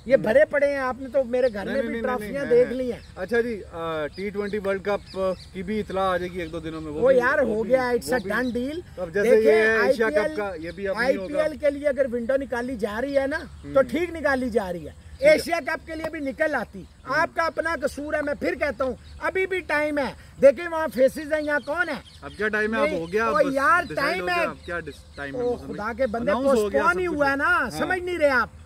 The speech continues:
Speaker 1: और बाकी चीजों को तो control करें ना।
Speaker 2: हम्म।
Speaker 1: मैं ये आपसे अर्ज कर रहा हूँ हुजूर, उधर चेहरा है गंगुली का,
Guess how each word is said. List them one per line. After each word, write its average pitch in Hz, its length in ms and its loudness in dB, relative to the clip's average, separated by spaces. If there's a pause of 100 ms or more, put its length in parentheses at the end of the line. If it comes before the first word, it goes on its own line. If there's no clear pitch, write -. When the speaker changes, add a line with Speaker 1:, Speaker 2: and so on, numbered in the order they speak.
(280)
Speaker 1:
और 320 120 2
बाकी 294 300 4
चीजों 370 300 -2
को 370 80 -6
तो 359 120 -10
control 302 460 -2
करें 302 200 -4
ना। 330 320 -4 (240)
Speaker 2:
हम्म। 151 240 -12 (400)
Speaker 1:
मैं 269 280 2
ये 320 100 -2
आपसे 294 360 2
अर्ज 277 240 -2
कर 254 200 -2
रहा 262 140 0
हूँ 254 120 0
हुजूर, 247 480 -6 (320)
उधर 294 320 0
चेहरा 277 380 4
है 294 260 -2
गंगुली 262 460 -4
का, 240 180 -2